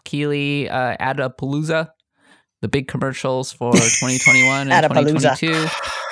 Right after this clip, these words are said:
Speaker 1: Stuff happened. R P G stuff really happened. Um, various news items. I think the first one, <laughs> the, the most meme-worthy moment,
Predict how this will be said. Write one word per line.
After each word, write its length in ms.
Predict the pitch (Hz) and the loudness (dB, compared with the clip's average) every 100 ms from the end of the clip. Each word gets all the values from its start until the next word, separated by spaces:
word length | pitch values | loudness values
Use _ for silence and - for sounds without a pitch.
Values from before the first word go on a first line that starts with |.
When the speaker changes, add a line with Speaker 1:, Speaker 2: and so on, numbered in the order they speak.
| - | -8
Speaker 1:
Stuff 280 | - 190 196 | -4 -4 -2
happened. 440 | 202 180 180 175 165 | -2 -2 -2 -2 -2
R 180 | 147 | -2
P 120 | 147 156 | -2 -2
G 180 | 147 143 | -2 -2
stuff 340 | - 135 - | -2 -2 -2
really 320 | 131 131 127 - | -4 -2 -4 -4
happened. 600 | 143 131 131 127 127 - _ - - - _ _ - | -4 -2 -2 -2 -4 -10 _ -20 -20 -20 _ _ -4
Um, 580 | 147 143 135 139 143 _ | -2 -2 -4 -6 -8 _
various 480 | 185 247 254 214 185 | -6 -2 0 -2 -2
news 200 | 165 156 | -4 -2
items. 520 | 147 143 139 143 - - | -2 -2 -4 -4 -10 -6
I 100 | 143 | -6
think 300 | - 175 156 | -2 -4 -2
the 80 | 151 | -8
first 360 | - 156 156 | -2 -2 -2
one, 460 | 165 156 151 151 135 - | -2 -2 -2 -4 -8 -6
<laughs> 60 | |
the, 500 | 151 170 - 175 160 | -2 -2 0 -2 -2
the 120 | - 190 | -4 -2
most 200 | 233 190 | -2 -2
meme-worthy 600 | 175 226 220 196 180 175 | -2 0 0 -2 -2 -2
moment, 420 | 147 135 131 131 | -2 -2 -4 -6